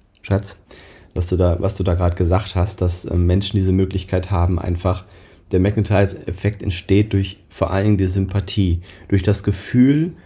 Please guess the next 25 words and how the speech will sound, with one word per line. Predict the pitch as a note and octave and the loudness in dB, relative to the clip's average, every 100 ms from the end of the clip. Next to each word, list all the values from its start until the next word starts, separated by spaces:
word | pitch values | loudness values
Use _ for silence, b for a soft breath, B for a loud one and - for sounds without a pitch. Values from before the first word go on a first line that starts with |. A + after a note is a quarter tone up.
| b b | b b
dass | - G2 | -4 -2
man | G2+ G2+ | 2 2
eine | G2 | 2
einseitige, | - A2+ A2 G#2+ G#2 | 2 4 4 2 0
Fo-, | - | -2
also | - G2 | -2 0
das | - G2 | 0 -2
ist | G#2+ | 2
wirklich | C3 C3+ F2 | 2 2 0
so, | - E2 | 0 0
ja, | D#2+ A2 | 2 0
also | - F#2+ | 0 2
Menschen | G#2 C3+ - | 2 2 0
bauen | A2+ G2+ D3 | 2 2 2
zu | - D#3+ | 0 0
dir, | D#3+ D#3 | 2 2
auch | - | 0
wenn | D3+ D3+ | 0 0
sie | D3 | 2
gar | D3+ D3 | 2 2
nicht | F2 | 0
liken | F#2 F#2 G2+ F#2+ A#2 | 2 4 4 2 0
oder | - F2 | 2 0
nicht | - D#3 - | 0 -4 -2
kommentieren, | D#3+ E3+ E3 - G#2 G#2 | -2 -2 -2 0 2 2